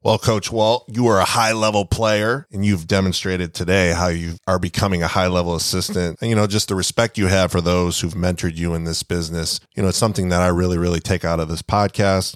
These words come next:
Definitely consistent from start to end. Uh, it's a big word. I'm gonna use that with my seven-year-old today when he gets home from school. But, like, massive respect for me.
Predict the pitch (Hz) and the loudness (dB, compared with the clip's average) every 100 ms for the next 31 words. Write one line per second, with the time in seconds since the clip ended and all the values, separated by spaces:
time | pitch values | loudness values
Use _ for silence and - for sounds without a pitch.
0 | - 139 - 139 117 - 104 - 127 - | 0 0 2 0 0 0 -2 0 -2 0
1 | 117 - 113 95 - 117 104 - 98 101 | -4 -2 -2 -2 0 2 2 0 0 2
2 | 92 92 98 - - 90 87 87 - 87 | 4 2 0 -6 -6 -2 -2 -2 -4 -2
3 | 98 92 95 90 90 90 92 85 82 92 | -2 2 2 2 0 -2 -2 -2 -2 -4
4 | 87 82 - 95 90 85 85 85 - 87 | -4 -4 0 0 0 -2 -2 -4 -4 -6
5 | 85 82 85 82 90 82 80 - - 90 | -6 -6 -8 -6 -4 -4 -6 -8 -2 0
6 | 82 85 82 90 82 110 135 147 143 104 | 0 -4 -4 -6 -2 0 2 2 2 2
7 | 95 - 98 87 - 85 85 82 82 | 0 2 0 0 -2 -2 -2 -2 -4